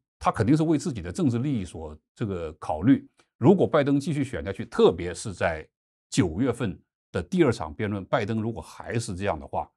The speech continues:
我想很多现在对拜登还有一线希望的支持拜登的选民，将会最终对他的信心产生一个崩溃，而这种崩溃会连带到民主党在国会参众两院的选举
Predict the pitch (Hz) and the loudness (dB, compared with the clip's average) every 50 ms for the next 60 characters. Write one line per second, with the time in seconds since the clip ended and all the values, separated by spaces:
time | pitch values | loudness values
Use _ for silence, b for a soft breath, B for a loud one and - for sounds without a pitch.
0 | _ _ _ _ - 135 123 120 95 78 - - - 101 85 80 80 123 139 127 | _ _ _ _ -2 0 2 2 2 2 0 -2 -6 -6 -4 -4 -4 -4 -4 -4
1 | - 143 120 110 113 101 95 110 104 90 - 120 104 90 107 107 110 - - 92 | -2 0 0 0 0 -2 -4 -4 -6 -4 -2 -4 -4 -4 -4 -6 -8 -6 -6 -6
2 | 110 107 87 80 80 82 92 123 120 - - 143 101 90 - - - 120 123 127 | -6 -6 -6 -8 -8 -8 -8 -6 -6 -4 -4 -4 -4 -4 -6 -8 -6 -4 -2 0
3 | 131 113 95 87 80 85 76 73 _ _ _ _ _ _ _ - - 160 143 123 | -2 -2 -2 -4 -8 -10 -10 -12 _ _ _ _ _ _ _ -2 0 2 2 2
4 | 135 117 139 123 104 98 104 104 101 92 - - 76 76 78 78 82 85 - _ | 2 2 2 2 2 0 -2 -4 -4 -6 -8 -8 -10 -10 -10 -12 -12 -14 -16 _
5 | - - 98 92 107 107 87 - _ - - 135 92 120 107 113 - 113 95 - | -6 -4 -4 -2 -2 -4 -4 -6 _ 2 2 4 4 2 0 -4 -4 -6 -6 -6
6 | 98 90 82 - - 101 87 - 104 101 113 _ _ _ _ _ _ - 85 80 | -6 -8 -8 -6 -6 -6 -4 -4 -6 -6 -8 _ _ _ _ _ _ -6 -6 -4
7 | - - 95 92 95 92 - - - 95 98 92 - 107 85 - 107 156 156 208 | -2 -2 -2 -2 -2 -4 -6 -8 -8 -8 -6 -4 -4 -4 -2 0 0 0 2 2
8 | 175 107 87 - 123 123 131 120 147 104 - - _ _ _ _ - - 135 113 | 0 -2 0 0 2 2 2 2 0 -2 -2 -4 _ _ _ _ 2 4 4 6
9 | 101 101 101 113 139 139 156 139 123 117 98 92 90 92 113 135 131 135 139 123 | 6 4 2 2 0 0 0 0 0 0 -2 -4 -2 -2 0 0 0 0 -2 0
10 | 104 78 76 78 - 117 98 85 - - 98 110 120 - 139 117 - - 151 165 | -2 -2 -4 -4 -4 -2 -2 -2 -4 -4 -4 -4 -2 0 -2 -2 -2 -2 -2 -2
11 | 175 170 175 139 104 90 78 76 90 113 107 90 - 92 92 104 104 104 80 | 0 0 0 0 0 0 -2 -6 -6 -8 -8 -8 -10 -10 -10 -10 -10 -12 -14